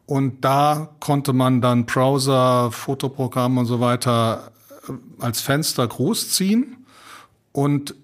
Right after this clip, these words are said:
es hat wirklich so gut funktioniert, dass man, äh, ich bin auf unsere Webseite und man konnte lesen und natürlich nicht in der Auflösung, die man gewohnt war. Das fand ich schon so als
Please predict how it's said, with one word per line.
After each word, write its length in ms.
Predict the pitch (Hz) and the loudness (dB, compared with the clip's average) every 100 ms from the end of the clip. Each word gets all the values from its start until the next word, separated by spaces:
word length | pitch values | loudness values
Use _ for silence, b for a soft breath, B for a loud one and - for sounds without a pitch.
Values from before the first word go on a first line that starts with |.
| _ | _
es 180 | - 131 | -6 -2
hat 180 | 139 - | -2 0
wirklich 360 | 147 147 151 - | -2 0 -2 0
so 180 | 151 | 0
gut 200 | 156 165 | 0 -2
funktioniert, 580 | - 170 156 - 151 151 | 0 -2 -2 -2 0 2
dass 180 | 147 - | 0 0
man, 400 | 143 135 135 131 | 0 0 0 0
äh, 160 | 117 120 | -2 -4
ich 140 | 117 | -4
bin 100 | 123 | -4
auf 140 | 127 | -2
unsere 260 | 135 117 110 | -2 -2 -2
Webseite 540 | 104 117 - 151 156 | -2 -2 -2 -2 -2
und 320 | 156 139 139 - | -2 -2 -4 -4
man 120 | 131 | -2
konnte 320 | - 143 139 | 0 -2 2
lesen 540 | 120 127 156 156 156 | 2 2 0 -2 -2
und 260 | 147 127 131 | 0 -2 -2
natürlich 320 | 123 151 135 | -4 -2 -2
nicht 140 | 135 120 | -2 -2
in 80 | |
der 240 | 123 107 - - | 0 -2 -4 -6
Auflösung, 440 | 135 127 147 135 147 | -4 0 -2 -2 0
die 60 | |
man 140 | 135 113 | 0 0
gewohnt 340 | 107 143 170 | -2 -4 -4
war. 140 | 170 175 B B B | -8 -8 B B B
Das 160 | 127 | -4
fand 180 | - 156 | 0 0
ich 140 | 156 - | 0 0
schon 240 | 156 160 | 0 0
so 160 | 160 131 | 0 0
als 540 | 139 - - - - | 0 0 0 -2 -4